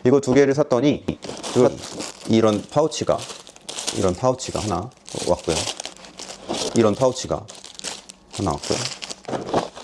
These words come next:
이게 다 샘플입니다. 워시가 두 개, 워시가 두 개, 샘플이 여섯 개입니다. 그래도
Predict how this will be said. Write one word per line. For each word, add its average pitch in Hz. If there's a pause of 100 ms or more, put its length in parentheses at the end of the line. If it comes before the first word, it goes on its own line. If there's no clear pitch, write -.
(800)
이게 107
다 87
샘플입니다. - (1040)
워시가 120
두 104
개, 87 (180)
워시가 104
두 95
개, 110
샘플이 135
여섯 92
개입니다. 90 (640)
그래도 139